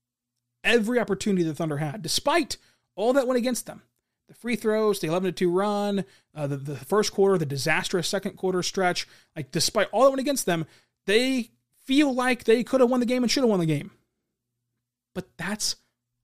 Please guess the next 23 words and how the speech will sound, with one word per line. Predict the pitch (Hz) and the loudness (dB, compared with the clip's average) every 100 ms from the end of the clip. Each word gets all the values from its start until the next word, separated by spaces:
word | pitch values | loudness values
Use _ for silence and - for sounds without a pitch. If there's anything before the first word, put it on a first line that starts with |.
| _ _ | _ _
what | 202 | -10
young | 170 175 | -6 -4
teams | 170 208 180 | 0 -2 0
do. | 277 214 - _ _ _ _ | -2 -2 -6 _ _ _ _
And | 190 202 | 0 2
so, | - 302 233 220 - _ | 6 6 6 2 -2 _
whenever | 175 226 226 | 0 2 2
I | 226 | 0
told | - - 311 339 220 | -2 2 6 6 4
you | 202 220 208 | 0 2 0
in | |
October, | 220 208 - 349 202 151 160 220 _ _ | -2 -4 2 2 2 -2 -6 -8 _ _
and | 160 | -10
a | |
lot | 160 190 302 | -2 2 4
of | |
you | 285 | 4
got | 294 | 2
upset | 262 339 | 2 2
at | 254 | 2
me, | 185 208 - _ | 0 -4 -8 _
that, | 180 | -2
hey, | 226 214 | 0 0